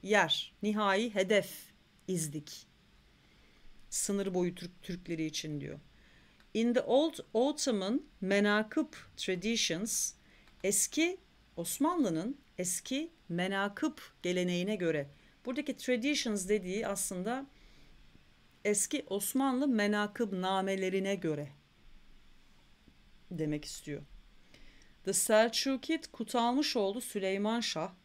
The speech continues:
Selçuklu olan Kutalmışoğlu Süleyman Şah, "who was responsible for the capture of Iznik in bin yetmiş sekiz,"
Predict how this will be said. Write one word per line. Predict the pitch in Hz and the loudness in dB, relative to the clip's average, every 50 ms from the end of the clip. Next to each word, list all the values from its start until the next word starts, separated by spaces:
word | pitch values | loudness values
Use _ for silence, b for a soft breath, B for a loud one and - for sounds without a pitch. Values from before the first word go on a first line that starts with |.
| _ _ | _ _
Selçuklu | - - - - 180 175 180 180 - 330 311 - 254 226 185 | -8 -6 -2 0 0 0 0 -2 -2 -4 -2 0 0 0 2
olan | - 165 156 143 139 143 143 b b b b b b b | 4 4 2 2 0 -2 -8 b b b b b b b
Kutalmışoğlu | - 180 180 - 180 175 175 190 254 311 - - 285 220 180 156 156 | -10 -10 -4 -2 0 0 2 4 2 2 4 4 2 2 2 0 -2
Süleyman | - - 165 156 156 156 156 165 208 285 | -6 -6 -2 0 0 0 0 2 0 2
Şah, | - - - 214 190 254 - - - - - - b b b b b b b b b b b b b | 2 2 2 2 0 0 -4 -10 -20 -20 -20 -20 b b b b b b b b b b b b b
"who | - - 262 311 330 | -4 2 4 6 6
was | 320 285 220 190 175 165 160 165 | 8 6 6 4 4 0 -2 -2
responsible | 190 180 - - - - 277 320 339 - - 254 180 165 160 170 226 | -2 -2 -2 -4 -2 0 0 2 2 0 -2 -2 0 0 -2 -2 -2
for | - - - 196 190 185 | -6 -6 -2 -2 0 0
the | 180 180 180 | 0 -4 -6
capture | - - 262 269 - - - - 180 | -4 -2 -2 -2 -2 -4 -4 -2 -2
of | 170 165 - - | -2 -2 -4 -4
Iznik | - 233 247 226 196 180 165 165 - - _ _ _ | -2 -2 -2 0 -2 -2 -4 -4 -6 -16 _ _ _
in | 190 175 170 175 196 196 - | -2 0 0 0 -2 -6 -4
bin | 180 180 175 | -2 0 0
yetmiş | 170 170 165 165 - - 160 | 0 0 -2 -4 -6 -8 -6
sekiz," | - - - 151 147 - 165 180 - - - | -6 -4 -6 -6 -6 -8 -8 -8 -8 -8 -10